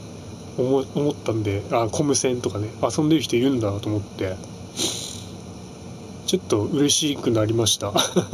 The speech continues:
<laughs> 声を大にして皆さんキャリアモードやってる方はコメントしてください。<laughs> というわけで、じゃあ今日は終わります。また次回なんか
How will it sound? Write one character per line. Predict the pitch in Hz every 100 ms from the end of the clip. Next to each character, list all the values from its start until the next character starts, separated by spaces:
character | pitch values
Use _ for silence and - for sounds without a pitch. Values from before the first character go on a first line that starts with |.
| 180 -
<laughs> | 202 208 180 - -
声 | - 247 233
を | 160
大 | 160 165
に | 151
し | 123
て | -
皆 | 123 135
さ | -
ん | 113
キ | 135
ャ |
リ | 135
ア | 147
モ | 139
ー |
ド | 117
や |
っ | 117
て | -
る | 127
方 | 135 143
は | 117
コ | - 123
メ | 127
ン |
ト | 120
し | 120
て | -
く | 113
だ |
さ | - 156
い。 | 131 - - -
<laughs> | - 175 185 - 196 147 - -
と |
い | 175
う |
わ |
け | 139
で、 | 117
じ | 113
ゃ | 113
あ |
今 | -
日 | 165 117
は | 101 -
終 | 131
わ |
り | 127
ま | 123
す。 | -
ま | 147 156
た | 208 208 214
次 | 180 233
回 | 226 185 139
な | 127
ん | 131
か | 120 104